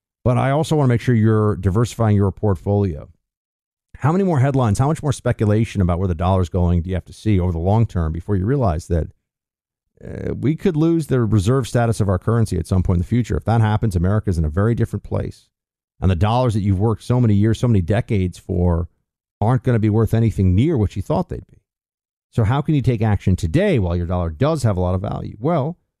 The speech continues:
I'm not saying go all in, but I'm saying diversify. A portion of your assets being held, as mine are, in gold and silver.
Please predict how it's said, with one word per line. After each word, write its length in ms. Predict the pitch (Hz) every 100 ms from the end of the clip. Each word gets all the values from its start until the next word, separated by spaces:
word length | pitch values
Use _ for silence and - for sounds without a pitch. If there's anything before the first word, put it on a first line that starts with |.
| _
I'm 60 | -
not 140 | -
saying 200 | - 196
go 200 | 151 139
all 360 | 117 156 233 156
in, 200 | 107 131
but 100 | 143
I'm 80 | 165
saying 260 | 185 180
diversify. 840 | 175 190 160 196 196 - - - - - _ _ _ _ _ _ _ _ _
A 80 | -
portion 640 | - - 160 156 165 156 -
of 140 | 110 113
your 160 | 110
assets 420 | 98 87 - 87
being 200 | - 92
held, 260 | 85 85 78
as 140 | - 85
mine 240 | 123 143
are, 220 | 87 69 -
in 220 | 90 82
gold 460 | - 101 117 123 110
and 180 | 98
silver. 460 | - - 78 - -